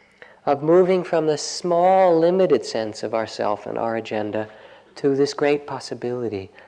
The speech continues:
of awakening. And it's one of the two or three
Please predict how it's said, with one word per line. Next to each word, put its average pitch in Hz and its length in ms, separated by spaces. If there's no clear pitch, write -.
of 110 120
awakening. 107 640
And 180 160
it's 175 140
one 196 180
of 196 80
the 185 220
two 220 220
or 220 100
three 175 460